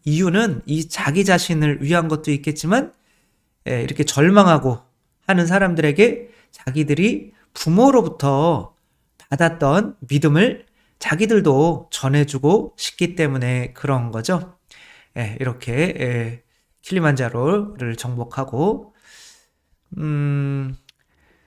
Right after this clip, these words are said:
그가, 이 부모는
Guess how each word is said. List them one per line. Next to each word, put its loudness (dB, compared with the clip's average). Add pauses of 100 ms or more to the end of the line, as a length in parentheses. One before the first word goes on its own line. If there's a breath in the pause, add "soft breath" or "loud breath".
(260)
그가, 4
이 -2
부모는 2